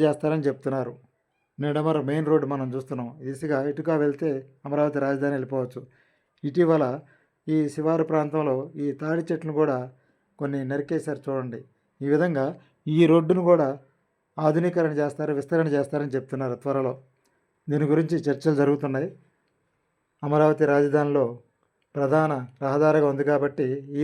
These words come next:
రోడ్డును కూడా వెడల్పు చేస్తారు. చూడండి, మల్లె తోటలు, ఇవన్నీ మల్లె తోటలు అనమాట. నిడమర అనంగానే మనకి మల్లె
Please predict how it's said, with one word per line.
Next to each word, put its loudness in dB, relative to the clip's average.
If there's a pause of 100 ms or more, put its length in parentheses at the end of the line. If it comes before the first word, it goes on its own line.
రోడ్డును 2
కూడా 4
వెడల్పు 2
చేస్తారు. -2
చూడండి, -4 (440)
మల్లె 4
తోటలు, 2 (640)
ఇవన్నీ 0
మల్లె -2
తోటలు 0
అనమాట. -6 (1700)
నిడమర 4
అనంగానే 0 (580)
మనకి -2 (880)
మల్లె 2